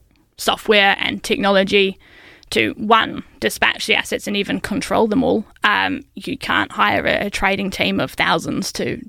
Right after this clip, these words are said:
dispatch, you know, vehicle to grid fleets across the U K.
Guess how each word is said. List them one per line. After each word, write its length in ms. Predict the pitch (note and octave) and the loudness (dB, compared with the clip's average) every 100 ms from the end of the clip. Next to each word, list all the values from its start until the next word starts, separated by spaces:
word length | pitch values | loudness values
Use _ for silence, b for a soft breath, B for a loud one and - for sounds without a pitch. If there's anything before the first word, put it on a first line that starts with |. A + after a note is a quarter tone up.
| - | -8
dispatch, 640 | F3+ - F#3+ - - - - - | -8 -2 -2 -2 -4 -8 -8 -6
you 140 | F3+ | -4
know, 180 | F3+ G3+ - _ G3+ | -4 -6 -10 _ -6
vehicle 340 | G3 F#3+ F#3 | -4 -2 -6
to 100 | G#3 | -10
grid 280 | - G3 F#3 - _ - | -2 -2 -2 -8 _ -14
fleets 420 | - G3+ - - | -4 -4 -2 -6
across 320 | - E3+ - | -2 -2 -2
the 100 | G#3 | 0
U 160 | G3 F#3+ | 0 2
K. 300 | G#3+ G3+ | 2 2